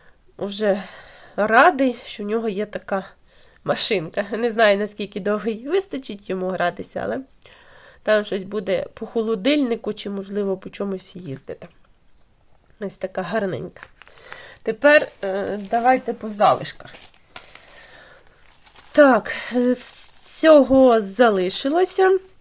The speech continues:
Ось ці, мабуть, блакитні, як на мене, бі-, найякісніші ці стразинки тут. Ось цей блакитний. Синенькі є тут деякі браковані, але теж ще такий не найгірший варіант.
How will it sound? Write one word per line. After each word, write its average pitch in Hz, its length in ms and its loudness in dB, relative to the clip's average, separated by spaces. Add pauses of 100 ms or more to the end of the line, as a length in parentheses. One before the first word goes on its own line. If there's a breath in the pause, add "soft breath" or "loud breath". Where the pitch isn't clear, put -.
(500 loud breath)
Ось 254 200 2
ці, 294 180 0
мабуть, 247 380 0
блакитні, 254 520 2
як 233 200 -2
на 240 140 0
мене, 233 340 0
бі-, 196 280 -10
найякісніші 214 1040 0
ці 214 180 -10
стразинки 214 680 -4
тут. 339 340 -6 (560)
Ось 247 380 -8
цей 262 140 -2
блакитний. 262 720 0 (1800 loud breath)
Синенькі 226 1300 0 (340 loud breath)
є 214 380 0
тут 208 200 -10
деякі 220 460 0
браковані, 233 880 -4
але 226 320 0
теж 180 260 -2
ще - 200 -12
такий - 460 -12 (300 loud breath)
не 247 160 4
найгірший 202 680 0
варіант. 220 640 -2